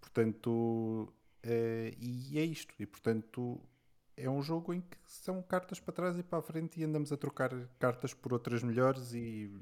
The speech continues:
enfim. É o Dominion. Quem já conhece sabe perfeitamente do que é que eu estou a falar. Quem não conhece, epá, vão ver. Eh,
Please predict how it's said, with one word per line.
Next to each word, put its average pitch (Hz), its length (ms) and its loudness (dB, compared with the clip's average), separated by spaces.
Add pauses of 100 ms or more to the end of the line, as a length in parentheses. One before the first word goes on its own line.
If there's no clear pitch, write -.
(360)
enfim. - 260 -2 (920)
É 151 80 6
o 156 40 8
Dominion. 107 500 6 (320)
Quem 143 140 6
já 143 180 6
conhece 131 420 4
sabe 113 180 2
perfeitamente 117 560 0
do 120 80 -2
que 120 60 -2
é 117 40 2
que 113 60 -4
eu 127 40 2
estou 131 140 0
a - 20 0
falar. 185 260 0 (200)
Quem 160 120 2
não 160 140 4
conhece, 160 400 0
epá, 92 180 -6
vão 107 180 2
ver. 85 240 -2 (180)
Eh, - 60 -12